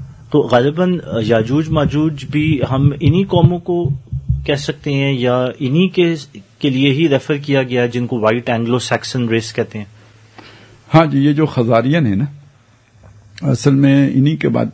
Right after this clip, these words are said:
Speaker 2: बारे में, नहीं, असल में तो याजूज माजूज हजरत याफिस की नस्ल में से हैं।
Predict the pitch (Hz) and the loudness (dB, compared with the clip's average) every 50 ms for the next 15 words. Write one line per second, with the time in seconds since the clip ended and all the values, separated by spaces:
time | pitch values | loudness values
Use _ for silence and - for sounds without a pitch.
0 | - 110 113 110 110 131 135 135 - 175 180 180 - - 123 135 - 180 180 190 | -4 -2 -2 0 0 0 -2 0 2 2 2 0 -2 -4 -4 -2 -2 0 0 0
1 | 196 196 - 165 123 117 123 120 135 151 147 156 151 147 143 165 165 160 - - | -2 0 0 0 2 2 2 2 2 2 2 2 0 2 2 0 0 0 -2 -8
2 | - - - - - - - - - 120 120 147 143 143 151 127 110 110 113 113 | -18 -20 -16 -16 -14 -14 -10 -2 -2 0 0 0 0 0 0 2 2 2 2 0
3 | - - 165 160 143 - - - - - - - - - - - 135 135 120 110 | -2 -2 -2 -2 -2 -2 -8 -12 -14 -14 -16 -16 -18 -18 -10 0 2 2 2 2
4 | - - 113 104 98 95 90 - - 87 87 - - | 2 -2 -2 -2 -2 -2 -2 -4 -8 -12 -12 -12 -14